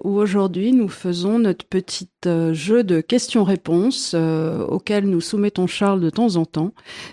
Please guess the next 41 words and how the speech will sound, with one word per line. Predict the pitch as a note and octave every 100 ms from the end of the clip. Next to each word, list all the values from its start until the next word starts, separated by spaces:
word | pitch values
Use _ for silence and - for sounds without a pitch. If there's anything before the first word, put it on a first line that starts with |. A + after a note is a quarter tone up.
| -
J'ai | E3+ G3
donc | F#3+ G#3+ A3 - -
posé | G#3+ G#3 F#3+
des | F#3+
questions, | F#3+ - - G3 F#3+
euh, | F3 E3 E3 D#3+ G2+ F#3
sur | - - - G3 F3+ D#3+
le | - E3+
site, | - - A#3+ C#4 - D4 C#4
sur, | C4+ - - F#3 F3 D#3
euh, | D#3+ D#3 D3+
la | D#3
page | D#3+ D#3+ D#3+ D#3+
internet | D3 C#3+ C#3+ D3 E3 F#3 -
de | D3+ D3 D3+
nos | D3+
différents | D3 D3 E3 D3
supports, | - C#3+ A3 C#4+ - - - - _
et, | G#3 B3+ C4 -
euh, | F3+ F3 -
un | G#3
petit | G#3 G#3
peu | F#3+ A#3 -
à |
l'Université | G3 F#3+ F#3+ F#3 F#3+ F3+
de | E3
l'Épargne. | D#3 - F3+ A3 A3+ -
Donc | F#3 G#3
vous | G3 F#3 F3+
allez | E3 G3+ -
avoir, | F3 D#3+ F3+ G#3+ G#3+ -
euh, | E3+ E3 E3
différentes | E3 G3 G#3+ G#3 E3+ D#3+
sources. | - G#3
Charles | - F3
va | D#3+
avoir | D#3+ G3
différentes | F#3+ F3 E3
sources | - G#3+
de | F#3
questions. | - E3 -